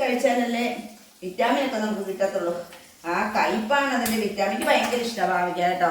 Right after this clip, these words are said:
പക്ഷെ രണ്ട് തരത്തിലുള്ള പാവയ്ക്ക ഉണ്ട്. ഭയങ്കരമായിട്ട് പച്ചയായിട്ടിരിക്കുന്ന ഒരു പാവയ്ക്കയില്ല, അതെനിക്ക് ഇഷ്ടമില്ല. ആ പാവയ്ക്ക കഴിച്ച്, അയ്യോ, പറയാൻ പറ്റത്തില്ല. മറ്റേ നമ്മുടെ വെള്ളപ്പാവയ്ക്കയ്ക്ക് അധികം കയ്പൊന്നുമില്ല, അത് നല്ലതാണ്. എനിക്കിഷ്ടമാണ് പാവയ്ക്കയുടെ കയ്പ്. പാവയ്ക്ക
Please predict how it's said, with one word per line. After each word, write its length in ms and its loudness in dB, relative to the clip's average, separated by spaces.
പക്ഷെ 240 2
രണ്ട് 280 4
തരത്തിലുള്ള 600 2
പാവയ്ക്ക 340 0
ഉണ്ട്. 140 0
ഭയങ്കരമായിട്ട് 800 2
പച്ചയായിട്ടിരിക്കുന്ന 1120 2
ഒരു 100 -4
പാവയ്ക്കയില്ല, 520 0
അതെനിക്ക് 440 0
ഇഷ്ടമില്ല. 360 -2
ആ 20 0
പാവയ്ക്ക 300 0
കഴിച്ച്, 380 -4
അയ്യോ, 240 6
പറയാൻ 300 2
പറ്റത്തില്ല. 380 0
മറ്റേ 240 -2
നമ്മുടെ 300 0
വെള്ളപ്പാവയ്ക്കയ്ക്ക് 840 0
അധികം 300 -2
കയ്പൊന്നുമില്ല, 680 0
അത് 160 -2
നല്ലതാണ്. 320 -2
എനിക്കിഷ്ടമാണ് 480 -4
പാവയ്ക്കയുടെ 500 -2
കയ്പ്. 220 -4
പാവയ്ക്ക 340 0